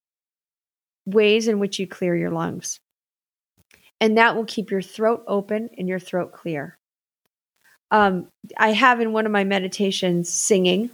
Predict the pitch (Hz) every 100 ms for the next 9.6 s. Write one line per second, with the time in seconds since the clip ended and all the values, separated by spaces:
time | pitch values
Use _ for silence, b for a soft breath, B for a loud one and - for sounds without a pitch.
0 | _ - - 180 - 185 - 185 180 208
1 | 208 185 185 180 175 180 170 190 180 -
2 | 180 196 175 196 202 190 180 165 165 196
3 | _ _ _ b b b - 214 214 208
4 | 190 190 - _ _ _ - - 294 277
5 | 269 247 214 196 196 202 226 262 277 269
6 | - 190 175 165 156 - 170 _ _ -
7 | 220 214 208 226 214 214 190 180 170 175
8 | b b b _ - - 202 190 180 196
9 | 190 - 233 185 - -